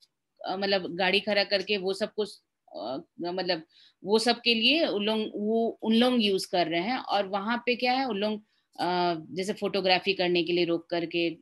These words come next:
वो सब काम कर रहे हैं। तो वही बोल रहे हैं कि ये हम बहुत ज़्यादा, अ, डिस्टर्बिंग है और वो फॉरेस्ट ड्वेलर्स लोग के लिए,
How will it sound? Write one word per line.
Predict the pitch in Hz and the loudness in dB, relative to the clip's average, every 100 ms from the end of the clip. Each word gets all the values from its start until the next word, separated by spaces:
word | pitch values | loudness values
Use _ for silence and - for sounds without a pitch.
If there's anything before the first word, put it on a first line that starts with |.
| _ _ _ - | _ _ _ -14
वो | 190 226 | -4 -4
सब | 233 226 | -2 -4
काम | - 151 147 | -2 -2 -2
कर | 147 | -6
रहे | 143 | -8
हैं। | 131 | -10
तो | 143 | -6
वही | 170 202 | -2 -2
बोल | 208 202 | 0 -2
रहे | 185 | -2
हैं | 208 233 | -4 -6
कि | 196 | -8
ये | 180 196 220 | -6 -2 -2
हम | 190 175 - | -2 -4 -6
बहुत | 151 170 180 | -8 -4 -4
ज़्यादा, | 175 160 190 220 - _ _ _ - | -2 -2 -2 -4 -8 _ _ _ -8
अ, | 156 151 147 | -2 0 0
डिस्टर्बिंग | 156 170 185 170 185 202 | -2 -2 0 2 2 0
है | 208 | -2
और | 240 175 | -2 -2
वो | 175 175 | -2 -4
फॉरेस्ट | - 190 226 233 | 0 2 4 2
ड्वेलर्स | 208 196 208 196 - | 2 2 2 0 -4
लोग | 190 180 | -4 -4
के | - | -4
लिए, | 185 190 262 | -2 -2 -4